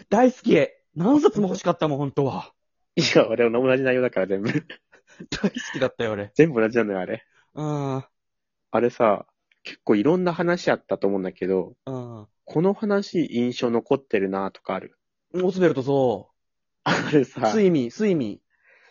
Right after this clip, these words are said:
Speaker 2: 最初オツベルトゾウって聞いてさ、
Speaker 1: ちーちゃんの影送り。
Speaker 2: あ、一個一個深掘りしよう。
Speaker 1: 坂上忍か。一個ずつ深掘りすんな。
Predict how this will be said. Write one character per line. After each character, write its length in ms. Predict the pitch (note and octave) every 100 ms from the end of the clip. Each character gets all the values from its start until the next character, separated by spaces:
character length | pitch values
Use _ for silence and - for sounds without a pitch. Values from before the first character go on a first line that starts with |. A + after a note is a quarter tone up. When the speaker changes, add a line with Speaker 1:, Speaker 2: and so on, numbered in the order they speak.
| _
Speaker 2:
最 220 | - G3+
初 140 | G#3
オ 100 | G3+
ツ 160 | G3+ G#3
ベ 80 | G3
ル 60 |
ト 100 | C#3+
ゾ 80 | A#2+
ウ 40 | A#2+
っ 20 |
て 100 | G#2
聞 140 | -
い 60 | G2+
て 80 | G#2
さ、 180 | - G#2
Speaker 1:
ち 60 |
ー 20 |
ち 60 | G2
ゃ 40 |
ん 40 | C#3+
の 160 | B2
影 240 | - C#3+ D3
送 160 | C3+
り。 180 | G#2 G#2 _ -
Speaker 2:
あ、 180 | C3 - _
一 140 | C#3+ -
個 100 | F3+
一 60 |
個 100 | C3
深 200 | - -
掘 80 | A2+
り 60 | A2
し 100 | B2+
よ 160 | F#3
う。 20 | _ _ _ _ _ _ - - _ _ _ _ _ _ _ _ _
Speaker 1:
坂 180 | E3 D3+
上 140 | F3
忍 260 | F#3+ F3+ F#3+
か。 220 | - - _
一 100 | C3+
個 120 | F3
ず 120 | D3+ C#3
つ 120 | B2
深 180 | - D#3+
掘 60 |
り 60 | F3
す 100 | A#3
ん 40 |
な。 120 | -